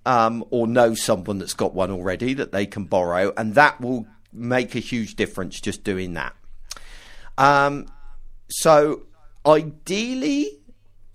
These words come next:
try and get one that is, um, records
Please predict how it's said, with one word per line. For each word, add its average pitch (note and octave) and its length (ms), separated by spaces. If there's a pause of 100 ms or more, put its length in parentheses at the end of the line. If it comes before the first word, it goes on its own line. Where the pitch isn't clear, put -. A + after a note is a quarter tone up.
(140)
try F3+ 360
and E3 180
get D#3+ 300
one D3 500
that C3 320
is, B2+ 600
um, A#2+ 640 (640)
records C#3 760